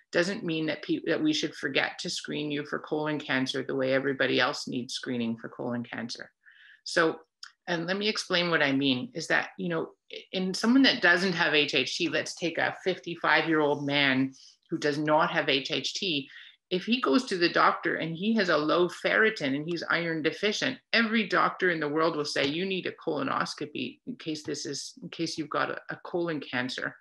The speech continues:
an early colon cancer that we could pick up that's causing this bleeding, um, and, and we could treat that and cure it." So that would be every doctor's response. But in,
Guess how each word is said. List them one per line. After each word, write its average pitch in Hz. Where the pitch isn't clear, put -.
an -
early 160
colon 185
cancer 139
that 135
we 143
could -
pick -
up 131
that's 135
causing 175
this 131
bleeding, 127
um, 131
and, 143
and 143
we 147
could 135
treat -
that -
and 135
cure 147
it." 110
So 156
that 180
would -
be 147
every 190
doctor's 160
response. 127
But 170
in, 185